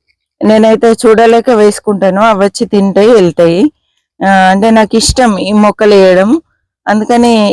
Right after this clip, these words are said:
ఎక్కువ వేస్తూ ఉంటా అండి. కానీ అవి మనల్ని ఇబ్బంది పెడుతూనే ఉంటాయి.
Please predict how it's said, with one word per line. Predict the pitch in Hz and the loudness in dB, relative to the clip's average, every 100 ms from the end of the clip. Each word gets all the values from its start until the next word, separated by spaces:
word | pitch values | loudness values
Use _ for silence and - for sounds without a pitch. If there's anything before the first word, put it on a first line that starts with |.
| 208 | 0
ఎక్కువ | - - 247 220 | -2 0 2 4
వేస్తూ | 233 - 226 214 | 2 -2 -2 -2
ఉంటా | 165 165 156 | 0 -2 -2
అండి. | 156 165 _ _ _ _ _ _ _ _ _ _ _ _ _ 220 | -6 -12 _ _ _ _ _ _ _ _ _ _ _ _ _ -2
కానీ | 226 220 | 0 2
అవి | 208 214 208 | 2 0 0
మనల్ని | 214 220 233 202 | 0 2 2 2
ఇబ్బంది | 196 196 190 | 2 2 0
పెడుతూనే | 170 - 180 180 196 226 214 | 0 -2 -4 -2 -2 -2 -4
ఉంటాయి. | 165 147 | -6 -12